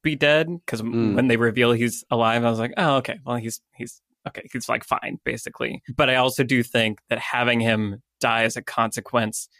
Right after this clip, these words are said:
Speaker 1: makes the whole thing more unforgivable.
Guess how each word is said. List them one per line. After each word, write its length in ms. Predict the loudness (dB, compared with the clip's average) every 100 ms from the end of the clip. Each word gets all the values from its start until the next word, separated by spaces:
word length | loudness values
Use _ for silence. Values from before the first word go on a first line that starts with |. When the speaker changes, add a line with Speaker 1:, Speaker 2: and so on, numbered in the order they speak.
| _ _
Speaker 1:
makes 440 | -2 2 2 0 -2
the 100 | -2
whole 240 | 0 -2
thing 300 | 0 -2 0
more 340 | 0 0 0 -2
unforgivable. 960 | -6 -8 -10 -6 -2 0 0 0